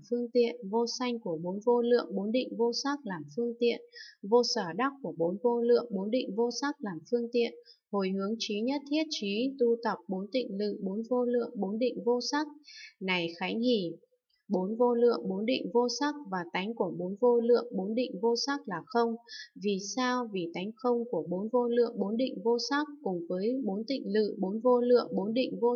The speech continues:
sắc không hai, không hai phần. Này Khánh Hỷ, do đó nên nói là lấy vô nhị của bốn tịnh lự vân vân làm phương tiện, vô sanh của bốn tịnh lự vân vân làm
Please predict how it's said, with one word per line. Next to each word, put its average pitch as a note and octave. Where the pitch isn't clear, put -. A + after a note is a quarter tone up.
sắc C#4
không A#3
hai, A#3
không A3+
hai A3+
phần. G3
Này F3+
Khánh G3
Hỷ, G3+
do A3+
đó F#3+
nên A3
nói F#3+
là A3+
lấy F3
vô A#3+
nhị A#3
của E3+
bốn F#3
tịnh A3
lự G3
vân A#3
vân B3
làm F3
phương A#3+
tiện, A#3+
vô A#3+
sanh A#3+
của F3
bốn G3
tịnh A3
lự G#3
vân A#3+
vân B3
làm G3